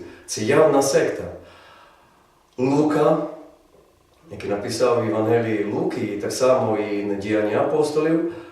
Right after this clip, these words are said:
він говорив про секту фарисеїв і садукеїв, тих, які вбили Господа нашого Ісуса Христа. Визнаю прилюдно, що екс-кардинал Гузар приналежить якраз до такої секти, яка вбиває Ісуса Христа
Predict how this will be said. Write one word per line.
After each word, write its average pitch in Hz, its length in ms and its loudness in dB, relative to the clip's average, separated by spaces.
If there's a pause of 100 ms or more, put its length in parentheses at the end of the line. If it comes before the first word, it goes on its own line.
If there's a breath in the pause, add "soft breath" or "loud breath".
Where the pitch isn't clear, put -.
(120)
він 143 120 0
говорив 185 440 6
про 147 160 0
секту 180 460 0
фарисеїв 170 560 2
і - 20 2
садукеїв, - 760 -2
тих, 185 260 0 (160)
які - 200 -4
вбили 120 580 -4
Господа 117 460 -2
нашого 123 440 -2 (240 loud breath)
Ісуса 113 380 -4
Христа. - 400 -6 (720 soft breath)
Визнаю 135 580 2
прилюдно, 127 680 2
що 101 260 -6
екс-кардинал 131 680 0
Гузар - 420 0 (220 loud breath)
приналежить 127 560 2
якраз 123 340 2
до - 60 -4
такої 117 360 -4
секти, - 420 -2
яка 95 200 -4
вбиває 135 680 0
Ісуса 117 340 -6
Христа 107 500 -6